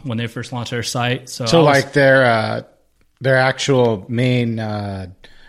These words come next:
Speaker 2: corporate
Speaker 1: Yeah,
Speaker 2: division.
Speaker 1: which is
Speaker 2: Wow.
Speaker 1: kinda funny. I went from just some, like, retail kid making minimum wage, and then I ended up in their corporate
Speaker 2: That's
Speaker 1: office, you know.
Speaker 2: amazing,
Speaker 1: It was fun,
Speaker 2: man.
Speaker 1: man. I,
Speaker 2: Yeah.
Speaker 1: I probably was getting paid way less than I probably deserved, but I learned a heck of a lot, you know.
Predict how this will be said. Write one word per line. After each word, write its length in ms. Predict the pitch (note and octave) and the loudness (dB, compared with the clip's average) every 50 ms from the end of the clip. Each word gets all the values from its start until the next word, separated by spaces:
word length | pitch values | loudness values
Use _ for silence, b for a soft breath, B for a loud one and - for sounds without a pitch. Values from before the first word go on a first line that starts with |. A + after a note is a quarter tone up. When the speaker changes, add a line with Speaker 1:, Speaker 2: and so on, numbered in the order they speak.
| b b _ | b b _
Speaker 2:
corporate 480 | - F3+ F3 C#3 - C3+ A#2 G#2+ - - | 2 2 2 2 2 0 -2 -2 -4 -4
Speaker 1:
Yeah, 220 | B2+ C#3+ D#3+ D3+ C#3 | 0 0 2 2 0
Speaker 2:
division. 200 | A2 A2+ A2+ B2+ | 0 -4 -6 -4
Speaker 1:
which 120 | - A#2+ C3+ | 0 2 2
is 40 | E3 | 4
Speaker 2:
Wow. 120 | E3+ D#3+ | 4 4
Speaker 1:
kinda 160 | C#3 D3+ C3+ B2+ | 2 2 2 0
funny. 240 | - D3 C3+ A#2+ B2+ | 0 0 0 0 0
I 60 | C3 | 0
went 180 | B2+ C#3+ C3 - | 0 0 -2 -2
from 140 | - C#3 C3+ | -2 -2 -2
just 220 | C3+ C3+ A#2+ - - | 0 -2 -4 -4 -4
some, 260 | - C3 B2+ C3 C3 | -4 -4 -2 -2 -2
like, 300 | B2+ B2 A#2+ A#2+ A#2 - C#3+ C3+ C#3+ - | -2 -2 -2 -4 -4 -8 -10 -12 -8 -4
retail 460 | D3+ C#3+ C#3+ C3+ - C#3 C3+ A#2+ A#2+ | -2 0 0 0 0 0 0 0 0
kid 260 | B2 - C#3 B2 B2 | -2 0 0 0 2
making 440 | B2 B2 B2 A#2 - C3+ B2+ B2+ B2 | 2 0 0 -2 -2 -2 -2 0 2
minimum 340 | B2+ B2+ B2+ B2+ B2 A#2+ A#2+ | 2 2 2 2 2 2 2
wage, 500 | A#2+ B2 A#2+ A#2+ A#2+ A#2 A2+ - - B B B B B B - | 2 2 2 2 0 -2 -4 -6 -8 B B B B B B -6
and 100 | A#2+ A#2 | -2 0
then 80 | A#2 A#2+ | 0 2
I 60 | A#2 | 2
ended 200 | A#2+ A#2 A2+ A2+ | 2 2 2 2
up 180 | A#2+ A#2 - - | 0 0 0 -2
in 100 | A2+ A2 | -2 -2
their 80 | A2 - | -2 -2
corporate 320 | - C3 A#2 - B2+ A2+ | -2 -2 -2 -2 -2 -2
Speaker 2:
That's 340 | A2+ A2+ A2 A#2+ C#3+ - F#3+ | -2 -2 -2 0 0 0 0
Speaker 1:
office, 140 | F#3+ D3+ C#3 | 2 2 2
you 60 | C#3+ | 2
know. 100 | E3 G3 | 2 2
Speaker 2:
amazing, 340 | A3 G3 D#3 C3 B2 A#2 A#2+ | 2 2 2 0 0 2 2
Speaker 1:
It 40 | |
was 100 | F3+ A#2+ | 2 2
fun, 200 | B2 B2+ G3 D#3 | 4 2 2 2
Speaker 2:
man. 220 | C#3 B2+ B2+ C3+ C#3 | 2 2 2 2 0
Speaker 1:
man. 80 | C#3 | -2
I, 80 | B2 C3 | -2 -2
Speaker 2:
Yeah. 340 | C3 D3 E3 D3+ B2 A2 G2 - - - - - - - b b b b b b b b b | -2 0 0 0 -2 -2 -6 -10 -14 -20 -20 -20 -20 -20 b b b b b b b b b
Speaker 1:
I 100 | - B2+ | -6 -4
probably 300 | - - D#3 C#3+ D3 D3+ | 0 2 2 2 4 2
was 140 | D3 C#3 C3 | 2 0 0
getting 480 | - C#3+ C#3 C3 B2+ B2+ C3 C3 - - _ _ _ _ | 0 0 2 2 2 2 0 -4 -8 -18 _ _ _ _
paid 180 | - D3 C3 C3 | -4 -2 -2 0
way 160 | B2+ C3 B2+ | 0 2 2
less 220 | B2 B2+ B2 A#2 - | 2 2 0 0 -2
than 80 | C3 | -4
I 60 | A#2+ | -4
probably 180 | A#2 - C#3 B2+ | -4 -4 -4 -4
deserved, 340 | A#2+ A2+ A2 A#2+ C3 C#3 B2+ | -4 -4 -4 -4 -4 -4 -2
but 60 | A#2+ | -4
I 40 | A#2+ | -4
learned 260 | A#2+ C3 B2+ A#2+ A#2 | -2 -2 -4 -4 -4
a 80 | A2 G#2 | -6 -8
heck 240 | - - B2 - | -8 -10 -10 -8
of 80 | A#2+ G#2+ | -8 -8
a 20 | |
lot, 380 | A2 A2 A2 G#2+ G#2+ G#2+ A2+ - - | -6 -6 -4 -4 -4 -6 -8 -8 -10
you 120 | C3+ G#2+ | -10 -10
know. 200 | A2 A#2 A2 G#2 | -8 -8 -8 -10